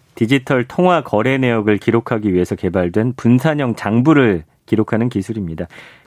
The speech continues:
금융거래에서 장부 책임자가 없는 거래 시스템이죠.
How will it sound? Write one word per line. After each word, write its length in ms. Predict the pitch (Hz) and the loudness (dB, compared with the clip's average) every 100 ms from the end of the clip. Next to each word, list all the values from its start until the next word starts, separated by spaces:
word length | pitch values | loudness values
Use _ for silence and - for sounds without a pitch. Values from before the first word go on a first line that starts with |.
| - | -2
금융거래에서 680 | 127 165 190 196 175 160 | 2 2 4 2 2 0
장부 340 | - 110 127 170 | -2 0 2 2
책임자가 500 | 170 156 135 127 90 | 2 0 2 2 0
없는 380 | 90 107 104 92 | 0 0 0 -2
거래 260 | - 90 | -4 -6
시스템이죠. 680 | 87 - - 107 87 80 98 | -4 -6 -8 -10 -8 -6 -8